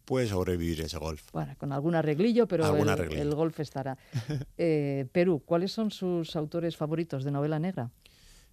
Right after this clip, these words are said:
Speaker 1: Eh, bueno, a mí me explotó la cabeza con Stieg Larsson y Los hombres que no amaban a las mujeres. Eh,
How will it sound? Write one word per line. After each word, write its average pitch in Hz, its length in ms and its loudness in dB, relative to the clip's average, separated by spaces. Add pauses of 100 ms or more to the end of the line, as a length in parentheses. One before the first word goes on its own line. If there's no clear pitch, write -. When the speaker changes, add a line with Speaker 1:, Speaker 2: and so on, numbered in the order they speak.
(180)
Speaker 1:
Eh, 110 240 0 (220)
bueno, 117 520 -2
a 110 140 -6
mí 143 300 -2 (260)
me 117 180 0
explotó 110 440 0
la 143 100 -2
cabeza 131 300 -4
con 101 180 -2
Stieg - 280 -8
Larsson 87 500 -4
y 85 100 -10
Los 87 220 -10
hombres 98 240 -6
que 98 100 -8
no 92 80 -4
amaban 87 260 -6
a 85 80 -8
las 82 140 -12
mujeres. 87 600 -8
Eh, 165 260 -20